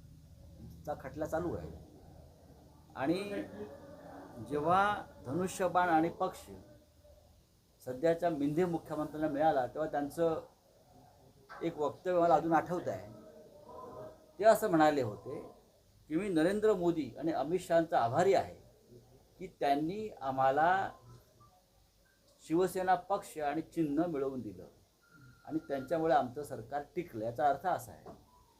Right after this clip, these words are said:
सर्वोच्च न्यायालय आणि निवडणूक आयोग या घटनात्मक संस्थांवर दबाव आणूनच सरकारनं त्यांनाही दिलं आणि त्याच चंद्रचूडना आज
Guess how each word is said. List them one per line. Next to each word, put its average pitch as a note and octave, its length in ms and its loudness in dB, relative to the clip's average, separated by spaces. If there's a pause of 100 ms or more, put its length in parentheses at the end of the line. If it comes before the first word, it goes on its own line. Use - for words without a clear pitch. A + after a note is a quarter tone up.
(180)
सर्वोच्च F3 380 0
न्यायालय C3 380 -2
आणि C#3+ 240 -6
निवडणूक D#3 440 -6
आयोग G2 280 -6 (880)
या D3+ 220 2
घटनात्मक D#3+ 800 -4 (100)
संस्थांवर C#3 500 -6
दबाव D3 360 6
आणूनच D3 540 -2
सरकारनं C3 420 -6
त्यांनाही A2+ 420 -8
दिलं A2 300 -12 (680)
आणि D3 160 -2
त्याच F#3 380 2 (160)
चंद्रचूडना C3 840 -6
आज B2 180 -10